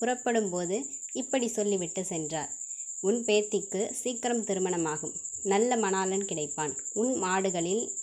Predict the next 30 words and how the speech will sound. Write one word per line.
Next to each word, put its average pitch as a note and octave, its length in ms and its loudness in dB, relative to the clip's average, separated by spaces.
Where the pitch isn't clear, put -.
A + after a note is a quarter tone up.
நான்கில் A3+ 600 4
உன் G3+ 240 4
இரண்டு A#3+ 380 4
இறந்துவிடும். F3+ 640 0
ஆனால் G3+ 460 2
நீ G#3+ 140 2
நன்றாக F#3+ 440 0
இருப்பாய்." E3 500 -2
சீடன் C4 500 2
நொந்து G#3+ 320 4
போய்விட்டான். D3+ 540 -2
"அந்த, G3 180 2
அந்த G#3+ 260 2
பண்ணையாளன் B3 680 4
வீட்டில் A3 460 4
உன் A#3 220 4
செல்வம் A#3+ 420 2
நான்கு A#3 380 2
மடங்கு A3 420 4
பெருகட்டும்" G3+ 600 0
என்று F#3 260 0
சொன்னவர், F3+ 520 2
ஏழையானாலும் G#3+ 920 2
பசிக்கு A3+ 420 -2
அற்புதமான A3+ 640 2
மோர் G#3 260 2
கொடுத்த F#3 380 -2
இந்த A#3 300 2
மூதாட்டியின் G#3 680 2
வீட்டில் E3 400 0